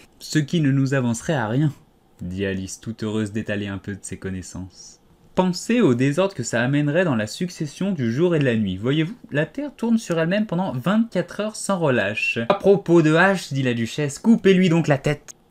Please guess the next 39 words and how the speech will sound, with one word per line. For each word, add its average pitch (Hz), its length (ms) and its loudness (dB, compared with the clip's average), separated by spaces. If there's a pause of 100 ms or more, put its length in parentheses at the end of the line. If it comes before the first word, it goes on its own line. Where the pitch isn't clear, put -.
(140)
Alice 110 300 -4
jeta 113 260 -4
un 107 140 -6
coup 110 220 -12
d'œil 117 280 -2
anxieux 127 440 0
vers 123 120 2
la 98 120 -2
cuisinière 104 540 -8
pour 107 160 -10
voir 117 180 -4
si - 180 -6
elle 107 80 0
avait 98 180 -4
l'intention 120 520 -4
de 120 100 -2
saisir 113 400 -4
l'allusion. 101 500 -6 (180)
Mais 120 180 -2
elle 110 140 -2
était 104 180 -6
fort 123 320 -6
occupée - 360 -8
à 107 80 0
remuer 95 280 -4
la 85 100 -6
soupe - 320 -10 (100)
et 107 60 -10
n'avait 104 300 -6
pas 117 180 -8
l'air 135 180 -4
d'écouter. 110 440 -8 (200)
C'est - 160 -2
pourquoi 143 460 2
Alice 120 380 4
se - 100 -4
hasarda 113 440 0
à 123 40 -2
poursuivre. « - 640 -12